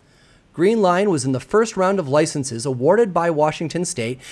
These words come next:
and they began the difficult challenge of running tandem medical and state-licensed recreational operations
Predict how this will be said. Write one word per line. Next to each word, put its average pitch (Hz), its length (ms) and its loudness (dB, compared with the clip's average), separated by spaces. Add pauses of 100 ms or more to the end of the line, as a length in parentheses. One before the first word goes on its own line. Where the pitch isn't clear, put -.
(120)
and 190 160 2
they 220 80 10
began 214 400 2
the 247 80 2
difficult 202 480 0
challenge 185 400 0
of 151 120 -2
running 156 260 2
tandem 160 680 -2
medical 160 520 -2 (200)
and 147 140 -4
state-licensed 165 920 -2
recreational 139 720 0
operations 110 720 -6